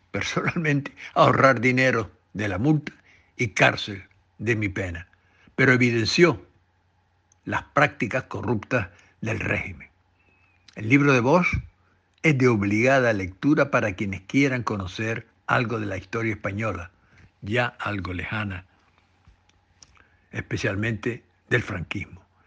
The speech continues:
Pero la corrupción de entonces se extiende hasta ahora y sus secuelas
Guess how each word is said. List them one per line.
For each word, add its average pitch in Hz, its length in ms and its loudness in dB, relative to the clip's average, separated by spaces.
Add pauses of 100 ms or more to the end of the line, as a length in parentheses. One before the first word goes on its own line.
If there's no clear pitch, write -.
(640)
Pero 123 280 2 (1500)
la 101 180 0
corrupción 95 460 -2
de 131 100 2
entonces 131 640 0 (1500)
se - 160 0
extiende 117 460 -2
hasta 110 180 -2
ahora 107 400 -2 (380)
y 131 300 0 (220)
sus 160 320 2
secuelas 135 680 2